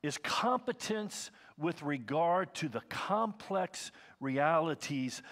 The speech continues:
of life. And, and being wise isn't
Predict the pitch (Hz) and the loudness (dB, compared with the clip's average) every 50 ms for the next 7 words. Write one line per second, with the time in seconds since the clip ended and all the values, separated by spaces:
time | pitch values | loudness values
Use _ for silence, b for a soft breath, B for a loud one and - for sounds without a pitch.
0 | B B B - 131 127 104 117 131 139 127 110 90 - - - - - - - | B B B 2 2 2 2 4 4 4 4 4 2 -2 -8 -12 -12 -12 -14 -18
1 | _ _ _ _ _ _ _ B B B B B B B B 165 175 175 180 - | _ _ _ _ _ _ _ B B B B B B B B 0 0 0 0 0
2 | 175 180 165 135 214 240 262 277 277 254 208 170 151 175 190 208 214 220 202 175 | -2 -2 -2 -2 -2 -2 -2 -2 -2 -4 -4 -4 0 2 2 4 4 4 4 4
3 | 151 147 147 135 - - - 185 208 226 - 208 240 226 - | 4 2 2 -2 -4 -4 -4 -2 -2 -2 -2 -2 -2 -2 -4